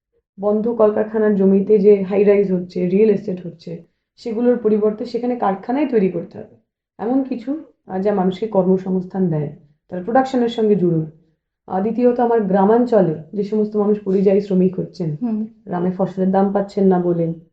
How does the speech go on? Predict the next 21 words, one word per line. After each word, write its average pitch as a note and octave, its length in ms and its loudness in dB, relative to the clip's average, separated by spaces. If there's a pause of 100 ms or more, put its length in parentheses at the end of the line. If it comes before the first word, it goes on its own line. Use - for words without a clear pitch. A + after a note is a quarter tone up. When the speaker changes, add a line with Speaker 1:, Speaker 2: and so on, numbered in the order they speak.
(220)
Speaker 1:
অথবা G3+ 240 -2
যারা G3+ 180 4
ক্রাফটসম্যান, G3 520 0
যারা, F3 220 0
আহ, E3+ 300 -8
শিল্পী, G3 500 -2
কেউ G3+ 180 0
আড়ি G3 180 6
শিল্পী G#3 320 -4
হতে F#3 180 0
পারে, F#3 140 2
কেউ F#3 140 -2
তাঁত G3 200 -4
শিল্পী F#3+ 340 -2
হতে F3+ 100 2
Speaker 2:
হুম। F3+ 100 -2
Speaker 1:
পারে, F3+ 140 -2
কেউ F#3+ 120 2
মৃৎশিল্পী G3+ 500 2
হতে F3+ 160 -4
পারে, F3+ 280 -6